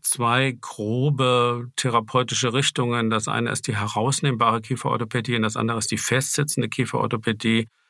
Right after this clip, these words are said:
Bei dem einen arbeitet man mit Platten und Aktivatoren, bei dem anderen so mit Multiband und Dingen, die man fest an den Zähnen verankert. Sie hat beide Bereiche gekonnt und beide Bereiche praktiziert. Das war sicher was Besonderes.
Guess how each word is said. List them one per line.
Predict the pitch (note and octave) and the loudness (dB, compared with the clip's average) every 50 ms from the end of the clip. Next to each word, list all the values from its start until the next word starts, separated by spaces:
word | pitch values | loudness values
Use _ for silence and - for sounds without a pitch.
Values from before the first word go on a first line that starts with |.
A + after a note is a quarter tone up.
| _ - | _ -2
Bei | A2+ A2 | -2 0
dem | A2 A2 A2 | 2 2 2
einen | A2 A2 A2 A#2+ A#2+ A#2+ A#2 | 2 2 2 2 2 2 2
arbeitet | - A2 A2 A2 A2+ A#2 A2+ A2 A2+ A2 - - | 2 2 2 2 2 2 0 0 -2 -4 -2 -2
man | G#2+ G#2+ A2 | -2 0 0
mit | G#2+ G#2+ A2 - | 0 -2 -4 -6
Platten | - B2 A#2+ B2 A#2+ - - A#2+ A#2+ A#2+ A2+ A2+ A2 | -2 0 0 0 0 -2 -4 -4 -2 -2 -2 -2 -2
und | G#2+ G#2 G#2 G#2 G2 - | -4 -4 -4 -4 -4 -4
Aktivatoren, | - A2 - - A2+ A2 G#2+ A2 - - C#3 C3 C3 C3+ B2+ B2+ A#2 | -6 -4 -4 -4 0 0 0 0 0 -2 -2 0 2 2 2 2 2
bei | A2 A2 A2 | 2 2 2
dem | A2 G#2 G#2 | 0 0 0
anderen | G2+ A2 A2 G#2+ G#2+ G#2+ G#2 G2+ G2+ | 0 0 0 0 0 0 -2 -2 -4
so | - G#2+ | -4 -4
mit | G#2 G2 G2+ - - - | -4 -4 -4 -6 -2 0
Multiband | B2+ B2+ C3 - - - A2 A2 A2 G#2 G#2 A2 G#2+ G#2+ G#2+ - | 0 0 0 0 -2 -4 -2 2 2 4 4 4 2 0 0 -2
und | - G#2+ G#2 G#2 G#2+ A#2 | -4 -4 -4 -4 -2 -2
Dingen, | A2+ G#2+ G#2+ G#2 G#2 | 0 0 0 0 0
die | - G#2+ G#2 | -2 -2 -2
man | G2+ G#2 G2 | 0 0 0
fest | - - C3 A#2 - - - | 0 0 0 -2 -2 -4 -4
an | A#2+ G#2+ | -2 -2
den | G#2 G#2 G#2 | -2 0 -2
Zähnen | - - A#2 A2+ A2 | 0 0 0 0 0
verankert. | A2 - - - - A2+ B2+ - - D#3+ D#3 D#3 D3+ - _ _ _ _ _ _ _ - | -2 0 -2 0 0 0 -2 -2 0 0 0 0 -2 -8 _ _ _ _ _ _ _ -2
Sie | - C3+ A#2+ | 0 2 2
hat | B2 B2+ - | 0 -2 0
beide | - G#2 A2 A#2+ A#2+ A#2 | 2 2 2 2 0 0
Bereiche | B2 A2+ G#2 G#2 G#2 A2 G#2+ - B2 - | 0 2 4 4 4 4 2 0 -4 -4
gekonnt | A2 A2 - - - G#2+ G2+ A2 A2+ B2 B2+ - - | -6 -6 -6 -2 0 2 2 2 2 0 -2 -6 -4
und | B2 A2 A2 A2 - - | -2 0 0 -2 0 0
beide | G2+ G#2 A2 A2 A#2 | 2 2 2 0 0
Bereiche | A2 A#2 G#2 G2 G2+ G2+ G#2+ - - - | -2 -2 -2 0 0 0 0 0 -2 -4
praktiziert. | - - A2+ G#2 - - - G#2+ - - - - A2+ A2 A#2+ D3 D3 - | -2 0 -2 -2 -2 -4 -10 -8 -2 -2 -2 -2 0 2 2 2 2 0
Das | A2+ G#2+ - - | -2 -4 0 -2
war | G#2+ G2+ | -2 -2
sicher | - A2+ G#2+ - A2+ A2 | 0 -2 -2 -2 -2 0
was | - - - - | 0 0 -2 -2
Besonderes. | _ - G2+ F#2 G2+ G2 G#2+ B2 C3 C#3 C#3 C3+ C#3 C#3+ C#3+ - | _ -6 -6 -4 -4 -2 -2 0 0 0 0 0 0 -2 -2 -4